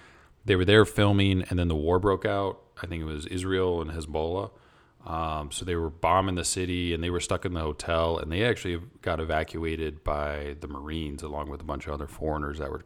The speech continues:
kinda trapped in the city 'cause of the bombing. Uh, they couldn't get out, and and you didn't wanna try and leave the city either 'cause you didn't know who was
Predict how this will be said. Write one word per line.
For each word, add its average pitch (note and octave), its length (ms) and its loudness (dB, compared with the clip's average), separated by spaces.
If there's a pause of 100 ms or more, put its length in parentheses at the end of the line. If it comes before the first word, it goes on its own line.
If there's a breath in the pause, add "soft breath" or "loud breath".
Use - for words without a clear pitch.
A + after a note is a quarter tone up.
(100)
kinda C#2 200 -6
trapped C#2 340 -8
in C#2+ 80 -10
the D2+ 80 -14
city D#2 360 -6
'cause D2 200 -12
of C#2 60 -12
the D2+ 60 -16
bombing. D#2 500 -4 (540 loud breath)
Uh, - 40 -6
they D2+ 100 -2
couldn't D#2+ 240 -6
get C#2+ 100 -4
out, D#2 320 2
and D2 200 -8 (520)
and G2 120 0
you G#2+ 80 6
didn't A2+ 140 6
wanna G2 160 4
try F2+ 200 0
and F2 100 2
leave F#2+ 140 2
the F2+ 80 -2
city E2+ 260 0
either F2 260 2
'cause - 140 -10
you F2 80 -4
didn't E2 200 -2
know D#2+ 220 0
who F#2+ 300 4
was E2+ 400 4